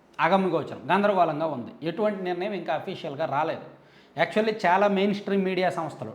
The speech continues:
నేను కూడా including me, నాతో పాటు చాలా మెయిన్ స్ట్రీమ్ మీడియాలు కూడా టీడీపీ, బీజేపీ, జనసేన పొత్తు ఉంటుందనే అనుకున్నారు. నేను కూడా ఉంటుందనే చేశా. చర్చలు జరిగాయి.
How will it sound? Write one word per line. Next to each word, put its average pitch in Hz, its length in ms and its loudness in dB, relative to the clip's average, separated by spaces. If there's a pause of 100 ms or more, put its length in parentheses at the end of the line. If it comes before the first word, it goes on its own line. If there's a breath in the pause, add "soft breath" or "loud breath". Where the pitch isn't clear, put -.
నేను 220 320 4
కూడా 170 200 0 (180)
including 180 500 0
me, 208 120 0 (680 loud breath)
నాతో 196 320 2
పాటు 202 280 0
చాలా 208 360 0
మెయిన్ 196 240 2
స్ట్రీమ్ 196 280 -6
మీడియాలు 180 340 0
కూడా 202 220 -2
టీడీపీ, 202 480 -2
బీజేపీ, 190 460 -4
జనసేన 180 440 -2
పొత్తు 165 360 -4
ఉంటుందనే 190 480 2
అనుకున్నారు. 185 480 0 (540 soft breath)
నేను 180 200 0
కూడా 208 180 6
ఉంటుందనే 202 540 2
చేశా. 165 260 -4 (800 soft breath)
చర్చలు 220 320 4
జరిగాయి. 190 560 2